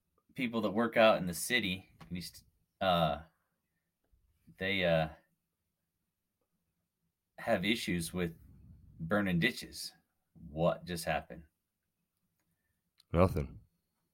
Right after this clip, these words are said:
Speaker 1: Oh, well, I'm trying a new computer today, and my screen just went blank. So
Speaker 2: Oh, yeah, it
Speaker 1: I
Speaker 2: didn't,
Speaker 1: wasn't sure if we were still there.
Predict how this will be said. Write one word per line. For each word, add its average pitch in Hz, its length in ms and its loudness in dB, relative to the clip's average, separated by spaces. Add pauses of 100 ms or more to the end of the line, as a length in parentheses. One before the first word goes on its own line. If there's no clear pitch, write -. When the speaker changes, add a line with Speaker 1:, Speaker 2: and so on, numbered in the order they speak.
(180)
Speaker 1:
Oh, 76 220 -6 (420)
well, 80 200 -12 (760)
I'm 92 80 -6
trying 139 220 8
a 120 60 6
new 123 140 2
computer 98 460 0
today, 80 460 0
and 85 240 2
my 82 120 4
screen 80 300 -4
just - 180 -12
went - 140 -10
blank. 76 360 -10 (640)
So 82 180 0
Speaker 2:
Oh, 80 40 2
yeah, 80 120 2
it 80 40 0
Speaker 1:
I - 40 -2
Speaker 2:
didn't, 80 120 -2
Speaker 1:
wasn't 80 220 -2
sure 78 160 -6
if - 120 -10
we 82 100 -4
were 76 60 -6
still - 220 -18
there. - 180 -12